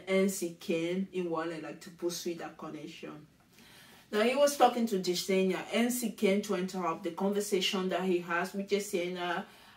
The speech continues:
Andrew told N-, N C that he wanna finish that conversation. N C was ups-, uh, N C, she was upset about that. She left.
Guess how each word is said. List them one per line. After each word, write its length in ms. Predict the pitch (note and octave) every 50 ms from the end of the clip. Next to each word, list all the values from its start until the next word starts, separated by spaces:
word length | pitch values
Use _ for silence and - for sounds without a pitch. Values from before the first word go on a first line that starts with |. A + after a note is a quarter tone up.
| _
Andrew 340 | F#3 G3 G#3+ G#3+ G#3+ G#3+ G#3
told 280 | - - G#3 F#3+ - -
N-, 240 | F3+ F#3+ G3 G3+ G3 - - _
N 220 | - G3 G3 G3+ G3+
C 180 | - - F#3 F#3
that 240 | - F#3+ F3 F3 F#3
he 120 | F3+ G3
wanna 240 | F#3 F3+ F3 F#3 F3+
finish 480 | - - - F#3+ F#3 F#3 F3 F3+ - -
that 240 | D#3 D#3+ E3+ -
conversation. 680 | - F#3+ F3 F3 E3+ E3 E3 - - D#3+ D#3+ E3 E3+ - -
N 160 | F3 G3 G3+
C 120 | G3 G3+
was 260 | F#3+ F3+ E3+ - - -
ups-, 380 | D#3+ E3+ F3 - - - - - _ _ _ _ _ _ _ C3
uh, 100 | B2+ - - -
N 240 | - A3 A3+ A#3 A#3
C, 320 | A#3 - A#3 G#3+ G#3+ G#3+ A3
she 180 | - - G3+
was 220 | F#3 F#3 F3+ - F3
upset 400 | E3+ E3+ - - G3 F#3 F#3 F3+
about 460 | F3+ F3 F3 D#3 D#3 D#3 D3+ E3 F#3+
that. 440 | - D#3 D#3 D#3 D#3+ E3 E3+ F3 - - - - - -
She 220 | - - - F#3
left. 540 | F3 E3 E3 D#3+ - - - F3 G3 - -